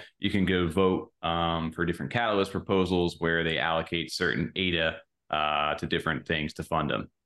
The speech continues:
Um, it's in, in a way, uh, to pretty much keep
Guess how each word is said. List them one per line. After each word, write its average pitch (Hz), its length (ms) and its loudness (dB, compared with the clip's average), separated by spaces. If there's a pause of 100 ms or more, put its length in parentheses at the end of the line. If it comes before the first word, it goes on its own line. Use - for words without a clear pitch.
(140)
Um, 67 380 0
it's - 260 -6
in, 82 160 0
in - 180 -2
a 82 80 2
way, 82 320 2
uh, 76 260 2
to - 100 -10
pretty 98 180 2
much 85 300 -2
keep 95 260 -6